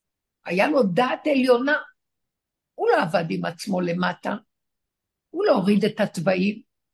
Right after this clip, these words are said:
הוא היה בעל יהירות וגאווה וחשיבות עצמית, בגלל שהוא היה יודע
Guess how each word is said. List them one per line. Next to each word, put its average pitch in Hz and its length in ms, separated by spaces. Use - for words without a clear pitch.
הוא 247 120
היה 302 220
בעל 196 260
יהירות 196 640
וגאווה 180 520
וחשיבות 202 640
עצמית, 392 400
בגלל 180 380
שהוא - 280
היה 175 240
יודע 196 520